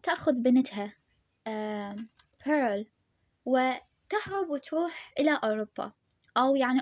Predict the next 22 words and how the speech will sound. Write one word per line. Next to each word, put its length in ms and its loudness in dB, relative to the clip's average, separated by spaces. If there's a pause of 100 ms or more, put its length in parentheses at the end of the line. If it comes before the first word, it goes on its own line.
أوروبا 580 0
سابقا 720 0 (160)
كان، 420 2 (260)
كانت 540 -2
يعني، 360 -8 (600)
آه، 460 -4 (380)
مو 160 2
اسمها 380 -4
أوروبا، 340 -4
وإنما 360 2
يقولون 300 0
عليها 260 0
العالم 360 0
القديم، 460 -8 (440)
مثل 220 4
ما 260 4
كانوا 380 2
يسمون 560 2
سابقا 480 -2
أمريكا 720 -4
العالم 360 -2
الجديد. 440 -10